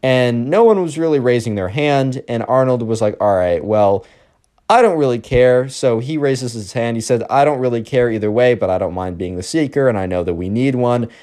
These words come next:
So his aunt's like, "Oh, perfect. Thank you so much for volunteering." And so his aunt said, "All right, guys, here are the rules.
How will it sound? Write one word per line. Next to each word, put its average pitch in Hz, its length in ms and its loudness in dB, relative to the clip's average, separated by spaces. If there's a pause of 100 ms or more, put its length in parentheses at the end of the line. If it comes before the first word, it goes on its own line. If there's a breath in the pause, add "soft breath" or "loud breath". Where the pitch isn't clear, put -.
(120)
So 104 240 -2
his 101 140 -2
aunt's 107 300 -4
like, 131 180 2
"Oh, 185 280 6
perfect. 123 560 0
Thank 117 220 -4
you 107 60 -12
so 107 140 -6
much 98 220 -6
for 101 100 -8
volunteering." 92 720 -2 (380 soft breath)
And 113 140 -4
so 117 100 -4
his 104 100 -2
aunt 107 240 -4
said, 98 120 -4
"All 135 160 4
right, 147 140 4
guys, 110 400 0
here 117 120 -4
are 123 40 -2
the 120 100 -4
rules. 92 420 -4